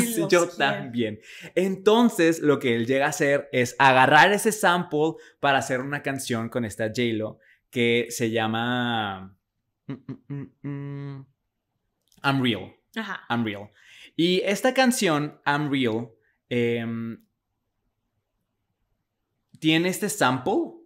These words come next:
Speaker 1: y entonces Mariah, ellos la sacan antes que Mariah. Entonces cuando Mariah se entera de que van a hacer esta canción, ella tiene que cambiar su canción de Loverboy, así se llamaba la canción donde iba a usar este sample, que iba a ser el primer sencillo, ¿no? De Glitter.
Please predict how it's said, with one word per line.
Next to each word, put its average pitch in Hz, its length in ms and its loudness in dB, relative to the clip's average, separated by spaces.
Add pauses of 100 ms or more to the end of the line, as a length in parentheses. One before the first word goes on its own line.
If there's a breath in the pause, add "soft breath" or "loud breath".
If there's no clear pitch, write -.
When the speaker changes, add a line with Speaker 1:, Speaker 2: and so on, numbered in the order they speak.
(280)
Speaker 1:
y 139 140 0
entonces 143 500 -2
Mariah, 131 680 2 (120)
ellos 196 200 6
la 185 60 2
sacan - 260 -2
antes 165 220 0
que 180 100 -4
Mariah. 123 420 0 (240 loud breath)
Entonces 139 260 -4
cuando 202 180 2
Mariah 165 280 8
se 214 100 0
entera 185 300 4
de 143 120 4
que 143 100 0
van 135 100 2
a 151 40 2
hacer 170 140 -2
esta 170 160 -2
canción, 151 360 -2
ella 147 240 2
tiene 151 200 -4
que 151 160 -10
cambiar 135 600 -2
su 135 160 -8
canción 117 640 -4
de 117 120 0
Loverboy, 120 540 0
así 131 120 -6
se 117 60 -10
llamaba 120 200 0
la 120 80 0
canción 113 280 -8
donde 113 200 -6
iba 107 100 -6
a - 40 -10
usar 113 140 -8
este 113 140 -14
sample, 127 360 -2 (440 loud breath)
que 143 80 2
iba 147 80 8
a 143 40 6
ser 147 120 2
el 147 60 0
primer 123 280 -2
sencillo, 117 380 -8
¿no? 107 280 -12
De 117 160 -6
Glitter. 110 480 -6